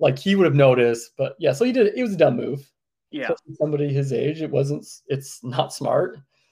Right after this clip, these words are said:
Speaker 2: He'll,
Speaker 1: It's
Speaker 2: he'll
Speaker 1: plain
Speaker 2: learn.
Speaker 1: stupid.
Speaker 2: Yeah, he'll, he'll learn fr-, from his mistakes. Yeah.
Speaker 1: Yeah, um, you don't
Speaker 2: Better
Speaker 1: supposed to
Speaker 2: go
Speaker 1: do that. As we, and
Speaker 2: Yeah.
Speaker 1: the good part about Gonzaga is we haven't really been through this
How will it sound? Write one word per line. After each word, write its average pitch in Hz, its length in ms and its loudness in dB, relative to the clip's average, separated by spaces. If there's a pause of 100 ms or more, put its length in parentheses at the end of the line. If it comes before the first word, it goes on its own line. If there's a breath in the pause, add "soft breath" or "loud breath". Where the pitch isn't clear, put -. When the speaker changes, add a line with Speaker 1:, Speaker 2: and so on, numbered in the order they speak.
(120)
Speaker 2:
He'll, - 260 -18
Speaker 1:
It's 135 300 -8
Speaker 2:
he'll - 160 -20
Speaker 1:
plain 147 220 4
Speaker 2:
learn. 143 160 -4
Speaker 1:
stupid. 135 540 -2 (140)
Speaker 2:
Yeah, 123 220 -18
he'll, 139 140 -14 (120)
he'll 151 120 -16
learn 156 200 -10
fr-, - 100 -12 (340)
from 135 100 -20
his 131 100 -18
mistakes. 131 560 -14
Yeah. - 200 -20 (380)
Speaker 1:
Yeah, 160 320 -2
um, 143 200 2
you 139 80 2
don't 143 120 6
Speaker 2:
Better 135 120 -4
Speaker 1:
supposed - 180 -10
to 151 60 -4
Speaker 2:
go 139 60 0
Speaker 1:
do 131 140 2
that. 143 200 6
As 147 180 2
we, 180 240 -4
and 190 260 -4 (200)
Speaker 2:
Yeah. 123 120 -18 (220)
Speaker 1:
the 147 260 0 (360)
good 196 180 0
part 240 140 0
about 185 160 2
Gonzaga 170 400 -2
is 139 100 -6
we 160 80 -4
haven't 190 200 -6
really 180 160 -6
been 175 360 -4
through - 200 -14
this - 420 -20